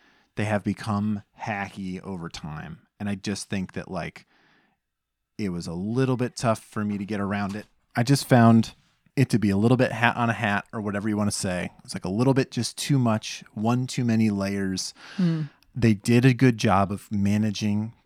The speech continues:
Speaker 1: to tie all those loose things together. Uh, I'm here for it. I l-, I liked it so much more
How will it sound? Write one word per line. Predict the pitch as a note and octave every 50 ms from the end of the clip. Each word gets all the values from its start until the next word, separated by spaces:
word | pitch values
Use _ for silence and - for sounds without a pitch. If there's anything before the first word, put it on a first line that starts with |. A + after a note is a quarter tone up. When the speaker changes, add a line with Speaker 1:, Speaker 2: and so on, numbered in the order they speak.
| _
Speaker 1:
to | - - G#2+
tie | - - - - - - A2+ G#2 G#2 G#2+ A2 A2
all | - - G2 G2 G2+
those | F#2+ G2+ G2 F#2+ F2+ F#2
loose | G2+ G2 F#2+ - -
things | - G2 F#2+ F#2+ F#2 F2+ -
together. | - F#2 F2 G2+ G#2 A2 G#2 A#2 A#2 A#2 A#2 A2+ _ _ _ _ _ _ _ _ _ _ _ _ _ _ _ _ -
Uh, | G#2 F#2+ F#2 F2+ F2+ F2 E2+ E2 E2 D#2+ - _ _ _ _ _ _ _ _ _ -
I'm | A2 G2+
here | G2+ - - C3 B2+ B2
for | - - - B2 B2+ C3
it. | C#3 - - _ _ _ _ _ _ _ _ _ -
I | A#2 A#2
l-, | G#2+ G2+ G2 G2 G2+ G#2 - _ -
I | A2+ A#2
liked | A2 G#2 G#2+ A2+ A#2 - - A#2
it | G#2+ - - _ _ _ _
so | - - - - G3 A3+
much | A#3+ A#3 - -
more | B2+ G#2+ G#2+ G#2+ F2+ - -